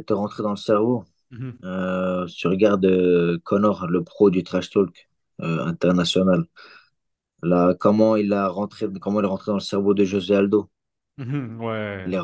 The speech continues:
Speaker 1: rentré dans la tête de José Aldo, il l'a fumé.
Speaker 2: Ouais.
Speaker 1: Le premier combat, le tout, tout premier en début de carrière de Connor, quand il a affronté Dustin Poirier, il
Speaker 2: Mhm.
Speaker 1: lui est rentré dans le cerveau, il l'a mis
Speaker 2: Ouais.
Speaker 1: K O. Et quand Dustin a grandi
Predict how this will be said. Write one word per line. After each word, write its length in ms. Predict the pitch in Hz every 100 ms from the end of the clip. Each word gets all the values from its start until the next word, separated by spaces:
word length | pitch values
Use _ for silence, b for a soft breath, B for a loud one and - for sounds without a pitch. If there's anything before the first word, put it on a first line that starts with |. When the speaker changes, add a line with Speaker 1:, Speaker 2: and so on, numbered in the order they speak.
| -
Speaker 1:
rentré 300 | 110 104 110
dans 80 | 101
la 80 | 98
tête 140 | 98
de 80 | 98
José 260 | 95 92 92
Aldo, 240 | 90 101
il 100 | 92
l'a 80 | 87
fumé. 360 | - 101 98 113
Speaker 2:
Ouais. 280 | 107 98 - -
Speaker 1:
Le 160 | 90
premier 520 | 85 - 139 143 143
combat, 380 | - 123 113 104 95
le 120 | 98
tout, 160 | 151
tout 160 | 139 127
premier 440 | - 120 117 120
en 160 | 87 101
début 240 | 107 110
de 40 | -
carrière 380 | 110 101 104 98
de 180 | 101
Connor, 400 | 98 104 107 110
quand 120 | - 95
il 100 | 92
a 60 |
affronté 360 | 90 - 98 98
Dustin 440 | 92 107 - 104
Poirier, 480 | - 101 98 95 87 _ -
il 220 | 90 90
Speaker 2:
Mhm. 20 |
Speaker 1:
lui 80 | 92
est 80 | 90
rentré 400 | 85 104 101 101
dans 80 | 98
le 60 |
cerveau, 360 | 92 101 95 98
il 40 |
l'a 80 | 95
mis 120 | 98
Speaker 2:
Ouais. 60 | 90
Speaker 1:
K 60 | 95
O. 160 | 90 B B B _ _ _ _ _ _
Et 120 | 87
quand 200 | 131 147
Dustin 340 | 139 135 127 123
a 80 |
grandi 460 | 110 110 113 110